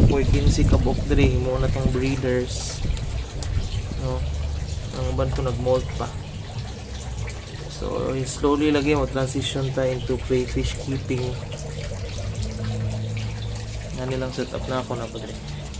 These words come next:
Kani, wala, mga molis lang ni moli, uba, ah, Mollies and, ah, kaning swordtail o kaning,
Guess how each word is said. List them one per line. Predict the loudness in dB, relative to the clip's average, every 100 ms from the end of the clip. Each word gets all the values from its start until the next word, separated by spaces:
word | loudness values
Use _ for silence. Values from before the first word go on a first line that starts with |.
| -6
Kani, | -4 -2 0
wala, | 0 -2
mga | -4 -4 -2
molis | -2 -2 -2 -4
lang | -6
ni | -4 -4
moli, | -4 -2 -2
uba, | -2 -8 -2 -2 0
ah, | -2 -2 -4 -6 -10 -8 -8 -8 -8 -10 -10 -4
Mollies | 0 2 4 4 4 2 0 -6 -2
and, | 2 2 2 2 0 -2
ah, | 0
kaning | 0 -2
swordtail | -2 -2 0 2 2 2
o | -2
kaning, | -4 -4 -2 -2 -2 0